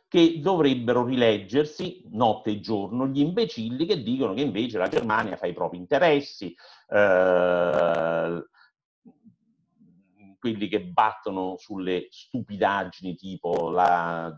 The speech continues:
deflazione salariale in Germania ci ha, ci ha portato al disastro, quelli che dicono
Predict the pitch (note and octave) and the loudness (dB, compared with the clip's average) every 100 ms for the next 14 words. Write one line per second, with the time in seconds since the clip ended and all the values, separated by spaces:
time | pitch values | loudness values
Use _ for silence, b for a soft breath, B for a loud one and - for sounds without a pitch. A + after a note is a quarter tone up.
0 | D2+ D#2 F#2 F#2 - - F#2 F2+ E2+ F2+ | -12 -10 -6 -6 -6 -8 -10 -6 -2 -2
1 | G2 A2 A2+ G#2+ G2+ F#2+ F2+ F2+ E2+ E2+ | 0 4 4 4 2 2 4 2 2 -2
2 | E2+ b b - F#2 F2 D#2+ F2 C3+ B2+ | -6 b b -12 -8 -6 -4 0 2 2
3 | A#2 A2 G2 F2+ F2+ E2+ F2 D#2+ - E2+ | 2 0 0 0 0 -2 -4 -8 -4 -2
4 | E2 E2 D#2+ D#2+ E2 E2 D#2+ - E2+ D#2+ | -2 -4 -6 -8 -8 -8 -8 -6 -4 -4
5 | E2 D#2 D#2+ F#2+ C#3 B2+ A#2 - G#2+ G#2 | -6 -8 -12 -2 2 2 0 -4 -4 -4
6 | b b F3 B2 G#2 F#2 E2+ A2 G#2 G2 | b b 4 4 2 -2 -4 -6 -4 -2
7 | F#2 F2+ | 0 -2